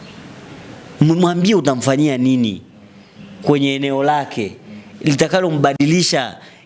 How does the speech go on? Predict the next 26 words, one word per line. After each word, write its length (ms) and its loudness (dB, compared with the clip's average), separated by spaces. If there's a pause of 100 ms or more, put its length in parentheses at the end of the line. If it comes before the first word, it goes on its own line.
ye. 240 2
Unajua 320 2
ukisema, 300 0
"Nakutengenezea 600 -2
barabara," 460 0
maana 200 -2
yake 160 -4
anasema, 300 -8
"Ah, 500 -4 (260)
uwezekano 500 0
wa 80 -2
mimi 320 -2
kutoa 360 -2
mboga 340 0
hapa 200 -4
kupeleka 320 -4
Kilombero 400 -2
kwa 160 -2
haraka 320 -6
unakuwa 300 -4
ni 60 -2
mrahisi." 520 -2 (1600)
Na 80 4
mimi 100 2
nataka 260 0
niseme, 600 0